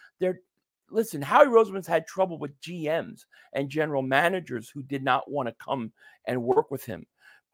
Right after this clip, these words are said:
because, um, they don't consider him a football guy. So,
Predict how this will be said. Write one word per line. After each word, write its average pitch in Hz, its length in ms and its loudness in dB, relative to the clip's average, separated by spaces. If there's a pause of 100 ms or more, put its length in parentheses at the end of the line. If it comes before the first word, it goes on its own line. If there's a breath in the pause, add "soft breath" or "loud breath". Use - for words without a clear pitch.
(200)
because, 127 640 0 (320 soft breath)
um, 104 440 4 (360)
they 143 140 2
don't 139 180 4
consider 139 360 -4
him 123 180 -4
a 120 40 -4
football - 420 2
guy. - 220 -2 (400 loud breath)
So, 156 380 2